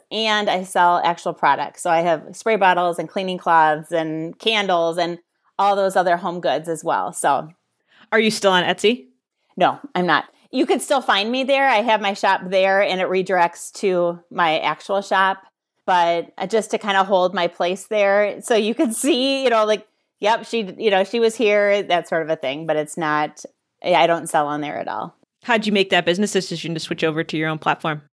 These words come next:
Speaker 1: They were charging a percentage per sale, and I had more traffic on my blog versus that. I was bringing in more traffic myself, and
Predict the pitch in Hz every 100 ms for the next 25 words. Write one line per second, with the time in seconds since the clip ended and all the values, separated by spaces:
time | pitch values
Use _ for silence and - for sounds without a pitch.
0 | _ _ _ - 220 254 254 247 233 220
1 | 214 240 233 - - - 262 226 196 196
2 | 202 247 247 196 175 165 202 - _ _
3 | - 214 208 202 202 196 190 - _ _
4 | _ 220 262 196 185 185 - 160 180 190
5 | 190 185 180 165 156 151 175 214 254 _
6 | _ _ - 190 185 185 180 170 185 147
7 | 131 208 - - _ _ _ _ _ _
8 | _ _ _ - 202 214 214 196 185 185
9 | 180 175 - 180 180 180 170 170 180 165
10 | 160 185 170 175 180 _ _ _ _ -
11 | 190 185 175 175 175 175 180